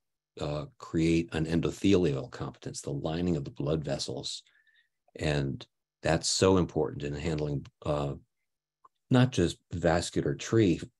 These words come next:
flow and cardiovascular and, and blood flow and whatnot, but the target tissue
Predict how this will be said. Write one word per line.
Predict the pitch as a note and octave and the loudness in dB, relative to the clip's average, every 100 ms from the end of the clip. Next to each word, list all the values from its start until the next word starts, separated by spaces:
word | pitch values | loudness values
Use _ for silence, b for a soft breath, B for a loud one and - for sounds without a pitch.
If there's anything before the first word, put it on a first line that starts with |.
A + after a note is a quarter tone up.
| _ - | _ -18
flow | - C#3+ C#3 E2+ D2+ | -2 4 6 6 4
and | D#3 | 0
cardiovascular | - E2 D#2+ D#2 - C#2+ C#2 _ - | 0 0 0 -2 -4 -4 -6 _ -6
and, | E2+ D2 | -4 -4
and | - - | -6 0
blood | A2 B2 | 0 2
flow | E2+ C#2 | -2 0
and | C#2 | -2
whatnot, | C#2 C#2+ C#2 B B B B _ | -4 -4 -6 B B B B _
but | E2+ D#2 - _ _ | 2 2 -4 _ _
the | E2 | -2
target | - B2 C3+ B2 - | 2 4 4 2 2
tissue | - G3 - C#2+ D2+ | 2 2 2 0 -2